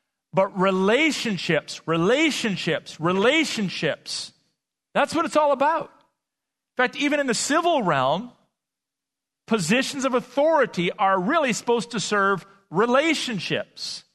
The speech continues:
Security, safety, well-being, relationships. As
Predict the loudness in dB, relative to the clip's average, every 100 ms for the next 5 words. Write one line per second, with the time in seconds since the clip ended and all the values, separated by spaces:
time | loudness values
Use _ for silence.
0 | _ _ _ _ _ _ _ _ -16 -16
1 | -8 0 2 4 2 0 0 -2 -6 _
2 | _ _ -8 -2 0 0 -2 -4 -4 -2
3 | -2 -4 -12 -20 _ _ 0 2 2 0
4 | 0 0 2 0 -4 -8 _ _ _ _
5 | _ _ _ _ -2 0 2 2 0 -4
6 | -8 -6 -6 -6 -12 -14 -14 -20 _ _
7 | _ _ _ _ _ _ _ -2 2 2
8 | 2 -2 -8